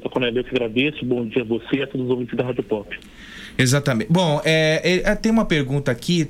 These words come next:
Speaker 2: aliás, são várias perguntas e muitas dúvidas em relação às casas lotéricas. É, porque as casas lotéricas es-, atendem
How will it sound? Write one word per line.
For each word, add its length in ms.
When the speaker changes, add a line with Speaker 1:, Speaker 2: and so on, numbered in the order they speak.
Speaker 2:
aliás, 240
são 300
várias 420
perguntas 480
e 60
muitas 340
dúvidas 540
em 80
relação 340
às 140
casas 500
lotéricas. 1300
É, 340
porque 420
as 100
casas 300
lotéricas 680
es-, 220
atendem 680